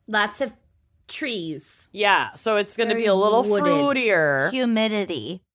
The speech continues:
Speaker 2: Probably. I mean, Cab Sauv in particular is a grape that expresses where it's grown. So twenty nineteen Fogland Cab is grown at the same latitude as the bold, structured wines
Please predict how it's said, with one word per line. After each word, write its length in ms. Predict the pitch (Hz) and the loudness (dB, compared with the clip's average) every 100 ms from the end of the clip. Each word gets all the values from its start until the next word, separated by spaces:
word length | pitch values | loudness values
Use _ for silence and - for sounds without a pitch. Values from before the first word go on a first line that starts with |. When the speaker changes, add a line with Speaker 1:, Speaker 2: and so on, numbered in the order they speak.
| _ | _
Speaker 2:
Probably. 440 | - 269 359 208 208 | 2 4 4 2 2
I 100 | 220 | 2
mean, 180 | 220 214 | 0 -2
Cab 260 | 247 285 | 0 0
Sauv 360 | 320 254 226 233 | 2 4 4 4
in 140 | 220 | -2
particular 520 | 214 220 214 208 196 196 | -4 -6 -8 -2 -2 0
is 160 | 180 | -2
a 60 | 180 | -6
grape 400 | - 196 214 220 | -2 0 0 0
that 100 | 196 | -2
expresses 720 | 170 - - 196 240 277 247 | -2 -10 0 0 0 -4 -4
where 200 | 196 196 | -2 -2
it's 220 | 175 175 | -2 -8
grown. 720 | - 160 170 180 160 117 98 - _ _ | -10 -4 0 2 2 -2 -8 -20 _ _
So 120 | - | -10
twenty 320 | 175 - 220 269 | -6 2 2 2
nineteen 420 | 277 262 240 214 | 0 0 -2 -4
Fogland 680 | - 185 196 226 226 233 - | 0 4 4 2 -2 -2 0
Cab 280 | 175 165 | 2 2
is 140 | 170 143 | -2 -6
grown 300 | - 165 165 | 0 0 0
at 80 | 160 | -8
the 80 | |
same 480 | 151 - 196 247 285 - | -8 -2 0 0 -2 0
latitude 840 | 180 247 311 269 - 170 147 156 - _ _ | 4 6 4 0 -2 0 0 -2 -10 _ _
as 160 | 196 196 | 0 0
the 80 | 196 | -4
bold, 560 | 147 196 214 254 233 | -2 2 4 2 0
structured 560 | - - 208 202 220 208 | -8 -2 0 0 -2 -2
wines 440 | 170 175 170 180 | 0 0 2 -2